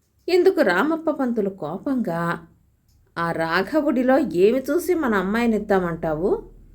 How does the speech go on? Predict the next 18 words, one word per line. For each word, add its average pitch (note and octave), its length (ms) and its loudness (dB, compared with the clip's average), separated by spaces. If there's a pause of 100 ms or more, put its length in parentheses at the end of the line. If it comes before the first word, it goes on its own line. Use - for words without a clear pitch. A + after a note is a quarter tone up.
(260)
వాడు C4 280 8
మునసపు C4 460 0
గారి A#3+ 340 4
రెండెకరాల A3+ 680 2
పొలం G#3+ 460 0
కౌలుకు G3+ 400 0
దున్నుకుని G3+ 480 2
బ్రతుకుతున్నాడు. E3 800 -2 (640)
పంచాంగ A#3 520 2
శ్రవణం G#3 440 2
కూడా G3+ 420 2 (220)
చేయలేని G3 520 2
దౌర్భాగ్యపు F#3+ 840 -2
చదువు G3 440 -2
వాడిది. E3+ 520 0 (680)
ఇక C#4+ 160 4
ఒడ్డు C4+ 400 6
పొడుగు C4+ 360 2